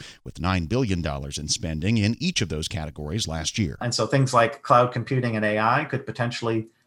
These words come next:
Speaker 2: register as O T As for services.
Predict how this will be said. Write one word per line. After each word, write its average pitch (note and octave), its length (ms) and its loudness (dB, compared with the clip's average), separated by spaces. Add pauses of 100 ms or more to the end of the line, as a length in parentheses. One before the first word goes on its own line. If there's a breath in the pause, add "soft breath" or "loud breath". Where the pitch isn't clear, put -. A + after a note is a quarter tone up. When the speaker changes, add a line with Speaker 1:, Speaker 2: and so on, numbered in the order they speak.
(160)
Speaker 2:
register C3+ 640 2
as A2+ 240 2
O C3+ 80 4
T B2 180 0
As A2+ 140 0
for G#2 100 -8
services. D3 640 -2